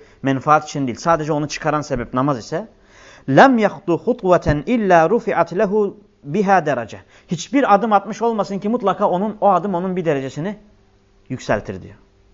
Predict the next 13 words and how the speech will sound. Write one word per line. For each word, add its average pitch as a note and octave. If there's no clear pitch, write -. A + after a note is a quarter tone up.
وَحُطَّ B3
عَنْهُ G3+
بِهَا G3+
خَطِئَةً. C#3+
Hatalarını D#3+
da G3
ne G#3+
yapar D#3+
diyor? F3+
Siler A2+
diyor. F#2+
فَاِذَا G3+
صَلَّ. D#3